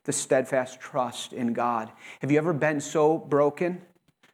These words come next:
so overwhelmed, and you cry out to God, and then you just are like, you put your hands up and say, "God, you just, I'm done with myself. I can't do it. I'm, my ego is completely crushed. It's not about me.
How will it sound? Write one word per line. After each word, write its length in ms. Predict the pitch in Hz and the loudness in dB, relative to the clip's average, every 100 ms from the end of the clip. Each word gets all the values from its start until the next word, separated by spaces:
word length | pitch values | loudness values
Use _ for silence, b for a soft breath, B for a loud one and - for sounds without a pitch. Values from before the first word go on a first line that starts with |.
| _ - | _ -12
so 540 | - 165 160 170 170 156 | -2 4 6 6 2 0
overwhelmed, 680 | 147 151 135 143 147 160 | 2 2 2 2 2 0
and 160 | 151 135 | 0 0
you 60 | |
cry 460 | 127 - 151 143 156 | 0 0 2 2 2
out 220 | 143 143 | -2 -6
to 60 | 147 | -6
God, 420 | 139 131 135 135 | -2 0 0 -2
and 140 | 139 131 | -2 0
then 100 | 131 | 2
you 120 | 135 | 0
just 240 | 127 - | -2 -6
are 80 | 120 | -6
like, 320 | 117 110 - - | -6 -10 -14 -10
you 100 | 143 | -8
put 160 | 123 - | -8 -8
your 80 | 113 | -4
hands 220 | 120 120 | -2 -2
up 120 | 117 | -6
and 100 | 110 | -6
say, 140 | - | -4
"God, 260 | 104 123 131 - - | -2 0 -2 -6 -16
you 80 | 135 | -10
just, 220 | 117 110 - _ _ _ _ _ _ _ _ - - _ _ | -8 -8 -12 _ _ _ _ _ _ _ _ -18 -18 _ _
I'm 160 | 139 147 | -2 2
done 220 | 156 160 | 4 4
with 220 | 147 - | 0 0
myself. 500 | 131 117 147 139 139 | -2 0 2 2 2
I 120 | - 131 | -2 -4
can't 340 | - 151 123 | -2 -4 0
do 180 | 143 139 | 0 2
it. 140 | 117 - | 0 -8
I'm, 200 | - 147 - _ _ _ _ _ _ _ - | -4 -4 -6 _ _ _ _ _ _ _ -2
my 160 | 143 | 2
ego 320 | 160 151 160 | 2 4 4
is 100 | 165 | 4
completely 500 | 165 156 - 175 180 | 0 -4 2 4 4
crushed. 460 | 175 175 156 - - - | 2 4 4 4 -6 -2
It's 240 | 147 - | 0 2
not 200 | 147 151 | 2 4
about 260 | 165 175 170 | 4 4 4
me. 420 | 170 160 156 | 4 6 2